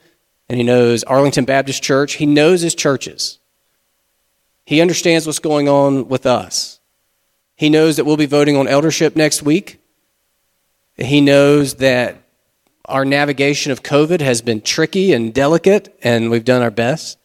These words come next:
He knows that there are many who aren't with us who would love to be with us, but just still aren't comfortable. And he knows that there are many who aren't with us because they've gotten out of the habit of being with us.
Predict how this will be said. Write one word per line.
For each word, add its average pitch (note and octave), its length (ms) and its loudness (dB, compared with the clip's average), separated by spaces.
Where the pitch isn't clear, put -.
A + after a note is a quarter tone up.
He B2+ 160 0
knows C3+ 400 2
that A#2+ 580 0
there B2+ 140 0
are B2 60 -2
many D3 260 0
who D3 120 -4
aren't C#3 240 -4
with D3+ 200 0
us D3+ 160 0
who C#3+ 140 0
would B2 120 0
love C#3 200 2
to D3+ 80 -6
be D3+ 100 2
with D#3 240 2
us, E3 120 2
but A#2 140 -8
just C3 160 -4
still D3 200 2
aren't C#3 260 -2
comfortable. E3+ 500 -6
And C3+ 100 2
he D#3+ 80 4
knows F3 200 2
that E3+ 120 -2
there E3+ 160 2
are E3+ 40 2
many F3 220 2
who E3+ 120 0
aren't D#3+ 200 -2
with F3 200 0
us F3+ 140 4
because D#3 320 -2
they've D3 180 0
gotten D3+ 240 2
out D#3 100 2
of D3+ 60 -4
the D3 60 -2
habit E3+ 340 -2
of - 180 -12
being G#2 240 -4
with F#2+ 180 -12
us. - 220 -18